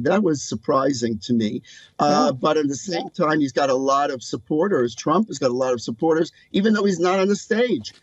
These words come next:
Speaker 1: So it doesn't look like Christie's, uh, criticism of Trump or attacking Trump is really getting him a lot of, uh, traction. At the same time, I think where Vivek, yes, he supports Trump, and he's, uh,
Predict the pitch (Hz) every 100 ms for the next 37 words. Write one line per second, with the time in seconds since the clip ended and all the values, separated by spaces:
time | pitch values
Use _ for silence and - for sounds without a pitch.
0 | _ - - 208 220 277 339 247 214 202
1 | 165 156 151 _ _ _ _ - 202 214
2 | - 175 170 147 - - 123 - - -
3 | 233 220 180 156 135 - - 143 131 -
4 | 123 113 170 190 170 147 - 135 117 135
5 | 147 151 131 151 151 147 135 127 139 135
6 | 131 117 131 123 110 151 151 196 - 156
7 | 117 123 - _ _ - - 175 185 -
8 | 226 254 254 202 151 147 151 _ - 156
9 | 185 220 185 175 143 156 151 175 - _
10 | - 196 202 - 156 - 156 - 175 180
11 | - - 160 156 147 135 135 131 117 127
12 | 127